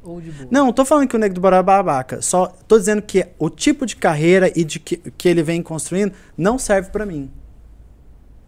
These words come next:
Speaker 2: Entendeu?
Speaker 1: Qual que é esse estilo de carreira?
Speaker 2: De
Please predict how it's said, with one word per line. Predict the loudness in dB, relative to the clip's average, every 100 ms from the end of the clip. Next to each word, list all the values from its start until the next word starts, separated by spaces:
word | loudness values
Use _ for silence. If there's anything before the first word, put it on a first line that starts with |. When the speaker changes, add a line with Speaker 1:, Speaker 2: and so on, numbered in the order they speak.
| -20 -20 -20 -20 -20 -12
Speaker 2:
Entendeu? | -6 0 0 0 -6
Speaker 1:
Qual | -12
que | -12
é |
esse | -14 -16
estilo | -20 -20
de |
carreira? | -18 -18 -18 -20 -20 -20 -20 -20 -10
Speaker 2:
De | -2 0 2 2 2 2 2 -2